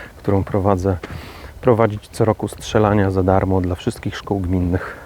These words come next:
Tak, żeby dzieci mogły z K B K S-ów strzelać za darmo, nauczyć się podstaw bezpieczeństw-, bez-, bez-, bezpiecznej obsługi broni, pierwszej pomocy, tego typu rzeczy. I wójt powiedział, że nie,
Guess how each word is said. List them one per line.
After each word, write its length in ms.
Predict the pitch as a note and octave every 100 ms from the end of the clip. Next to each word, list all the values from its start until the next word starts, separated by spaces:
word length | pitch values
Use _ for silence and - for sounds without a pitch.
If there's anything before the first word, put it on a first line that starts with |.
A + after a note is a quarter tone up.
| - - - - - - -
Tak, 160 | - F#2
żeby 200 | F#2 F#2
dzieci 260 | F#2 -
mogły 160 | G2+ F#2
z 60 |
K 120 | - G2+
B 120 | G2
K 120 | G2
S-ów 240 | G2 G2+
strzelać 360 | - - G2 F#2+
za 100 | F#2
darmo, 340 | F2+ F#2 F2+
nauczyć 420 | F2+ F2+ F2 F#2+ -
się 120 | -
podstaw 560 | - - - - - -
bezpieczeństw-, 600 | A2 - G2+ G#2 F#2 -
bez-, 280 | G#2+ G2+ -
bez-, 280 | A2 - -
bezpiecznej 540 | G#2+ - A2+ G#2+ G#2
obsługi 320 | G2+ - G2 F#2+
broni, 360 | A#2+ C3 A#2+ -
pierwszej 300 | - - G#2+
pomocy, 360 | - G2+ G2+ -
tego 220 | - F#2
typu 260 | - - F#2
rzeczy. 260 | F#2 - - - - - - - - - - - - -
I 360 | G#2 G2+ F#2 F2+ - - - - - -
wójt 280 | G2 A2+ -
powiedział, 480 | - G2 G#2 G2+ F#2+
że 140 | F2
nie, 180 | C3+